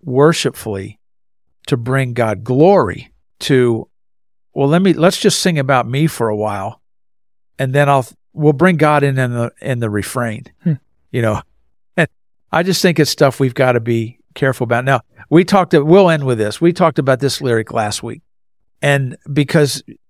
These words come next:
Speaker 1: I saw it one way, you saw it another, and it, and it really helped me. And this is a line, I, I, I don't know if we, this is still in the rotation here or not. "You didn't want heaven without us.
Speaker 2: Mm-hmm.
Speaker 1: So, Jesus,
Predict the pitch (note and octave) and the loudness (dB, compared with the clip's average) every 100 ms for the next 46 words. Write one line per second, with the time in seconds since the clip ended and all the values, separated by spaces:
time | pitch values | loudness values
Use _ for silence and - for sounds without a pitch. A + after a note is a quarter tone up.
0 | - E3 E3+ - F3+ D3+ C3+ D3+ D#3 B2+ | -2 -2 0 2 4 4 2 0 2 0
1 | B2 C3+ D#3+ E3+ C#3+ B2 A#2 C3 B2 A#2 | 0 0 0 2 2 0 0 0 2 0
2 | A#2 A#2 - B2+ A#2 B2+ C3 A#2+ A#2+ C3 | -2 -6 -6 -6 -4 -2 -2 0 0 0
3 | C#3 G#2+ G2 _ D3+ E3+ F#3+ F#3 C#3+ C3+ | -2 -8 -8 _ 0 2 2 2 2 2
4 | C#3 C3+ C3+ B2 B2+ - F3+ D3 D3+ F3 | 2 2 0 -2 -6 -2 -2 0 0 -2
5 | D#3+ _ _ D3+ A#3+ C#3+ C3+ - C3 C3 | -6 _ _ -2 0 0 -2 -2 -6 -4
6 | D3 - - - C3+ B2 A#2 A#2+ - C3 | -4 -4 -4 -2 0 0 0 -2 -2 -4
7 | - A#2 A2+ A2 A2+ A#2 - _ _ _ | -6 -8 -6 -6 -6 -6 -10 _ _ _
8 | _ _ _ - B2+ D3+ F#3+ G#3+ E3 F#3 | _ _ _ -8 0 4 6 4 4 2
9 | E3 D#3+ D3+ D3 D3+ C3+ - D3 D3 C3+ | 2 -2 -2 0 0 -2 0 0 0 -2
10 | B2+ A2 A2+ A2+ - - - - E3 C#3 | -2 -2 -2 -2 -6 -8 -10 -6 -4 -4
11 | D3 _ _ _ _ - - F#3+ G#3 A#2+ | -6 _ _ _ _ -6 2 4 4 4
12 | G#2+ D#3+ - _ _ _ _ - F3 G3 | 2 0 -6 _ _ _ _ 0 2 2
13 | B2 G#2 - - | 0 -2 -4 -8